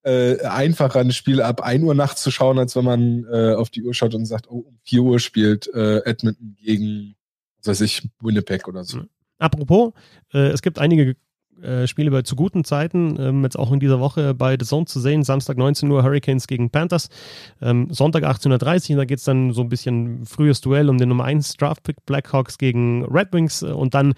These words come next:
Speaker 2: in der Nacht auf Montag Jets gegen Oilers. Da sind also wieder Dry-, Draisaitl und McDavid im Einsatz. Und in der Nacht auf Mittwoch um ein Uhr Hurricanes gegen Lightning. Das die Übertragungen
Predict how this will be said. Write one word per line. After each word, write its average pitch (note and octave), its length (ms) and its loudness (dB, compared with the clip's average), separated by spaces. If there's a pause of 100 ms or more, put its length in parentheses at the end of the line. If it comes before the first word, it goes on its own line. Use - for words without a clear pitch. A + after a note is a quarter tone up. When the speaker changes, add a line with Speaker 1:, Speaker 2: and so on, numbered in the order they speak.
(240)
Speaker 2:
in C3 80 0
der C3+ 80 4
Nacht F3 200 0
auf D#3 140 0
Montag F#3+ 480 2
Jets F#3 320 -4
gegen D3 240 0
Oilers. G3 380 0
Da D3 200 -2
sind C#3+ 180 -2
also B2 200 -4
wieder B2+ 160 0
Dry-, B2 320 -4
Draisaitl B2+ 640 2
und B2 380 0
McDavid B2 460 -2
im A#2+ 120 -2
Einsatz. A#2+ 360 -2 (400)
Und A#2 160 -2
in A#2 60 2
der A#2 120 4
Nacht A#2+ 240 0
auf A#2 120 -4
Mittwoch - 300 0
um A2+ 100 -4
ein A#2+ 200 -4
Uhr A#2+ 260 0
Hurricanes C3+ 480 0
gegen A#2+ 180 0
Lightning. A#2+ 460 2
Das A#2 160 -2
die - 80 -6
Übertragungen B2+ 680 2